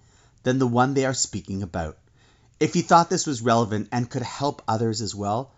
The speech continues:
please feel free to share today's podcast. Of course, you can share any and all of them. But on that note, allow me to use my speech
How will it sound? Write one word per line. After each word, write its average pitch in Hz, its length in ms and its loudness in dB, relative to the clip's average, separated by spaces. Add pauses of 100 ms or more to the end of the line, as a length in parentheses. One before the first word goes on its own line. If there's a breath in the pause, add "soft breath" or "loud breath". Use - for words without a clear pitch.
(160)
please 170 320 -2
feel 107 200 -4
free 92 220 -4
to 90 60 -4
share 95 280 -6
today's 95 340 -8
podcast. 104 560 -6
Of 185 100 -18
course, 190 240 -6
you 170 40 -10
can 175 140 -8
share 165 220 -6
any 160 180 -2
and 143 100 6
all 156 180 10
of 95 80 -4
them. 76 240 -8 (360 soft breath)
But 127 120 4
on 139 140 10
that 160 220 8
note, 107 280 -2 (200 soft breath)
allow 151 280 12
me 185 100 6
to 160 60 2
use 135 220 2
my 139 360 6
speech - 560 0